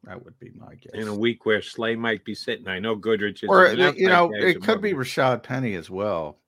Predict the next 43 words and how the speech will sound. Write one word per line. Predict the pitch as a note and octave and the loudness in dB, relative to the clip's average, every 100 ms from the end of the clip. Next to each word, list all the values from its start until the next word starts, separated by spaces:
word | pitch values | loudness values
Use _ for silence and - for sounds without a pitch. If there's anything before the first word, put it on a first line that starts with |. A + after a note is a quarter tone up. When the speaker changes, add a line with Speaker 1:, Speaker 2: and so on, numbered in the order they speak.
| - | -8
Speaker 1:
They've | B2+ | -6
been | C#3+ C3 | -4 -2
working | C3 C3 B2+ A2+ | 0 0 0 0
out. | A2 G#2 - | 0 -2 -4
They | A#2 | -6
brought | - D3 C#3+ | 0 0 2
in, | C3+ B2 A#2 - | 0 -2 -4 -6
uh, | G#2 F#2+ F#2 G#2 | -6 -4 -4 -8
a | |
practice | - A2+ A2 - - | -4 -4 -4 -6 -16
squad | - G2+ F2+ | -6 -6 -4
running | F#2 F#2+ F2 | -8 -8 -8
back, | F2+ F2 - | -8 -8 -8
Brian | G2 F#2 D#2+ | -8 -6 -8
Kovac. | - G#2 G2 F2+ E2 - | -10 -8 -6 -6 -6 -6
They | F#2 | -8
worked | A2 C3 C3 | -4 -4 -2
out | G#2 F#2 | -2 -2
another | D#2+ F#2 G#2 F#2+ | -6 -6 -4 -4
one. | D#2 D#2 D2 D2+ - _ _ _ | -8 -10 -12 -14 -18 _ _ _
I | F2+ | -14
forget | - - G2 | -12 -6 -6
his | F2 D2+ | -6 -10
name. | F2+ F2 D#2+ | -10 -10 -10
If | F2 - | -12 -4
they | A2+ | -4
have | G#2+ | -4
confidence | - G#2+ G2+ - G2+ F#2+ E2+ F#2+ | -6 -4 -4 -4 -10 -12 -12 -14
in | E2+ | -10
those | F#2 F#2 | -8 -10
guys, | - F#2 E2+ E2+ _ _ _ _ _ - | -8 -8 -8 -12 _ _ _ _ _ -4
might | E3+ | -2
even | A2+ F2 | -2 -6
be | D#2 - | -12 -14
Penny, | - G2 E2+ D#2 | -10 -8 -8 -10
but | F#2+ | -4
I | G2 G#2 | -2 -2
would, | F#2 E2 _ _ _ _ _ _ _ - | -4 -10 _ _ _ _ _ _ _ -2
I | A2+ | 0
would | G#2+ F2+ | 0 -4
lean | G2 G2 F#2+ F2 | -4 -4 -4 -6
more | F2+ F2 | -8 -8
towards, | - - D#2+ D2 C#2 - - | -10 -10 -8 -10 -12 -18 -20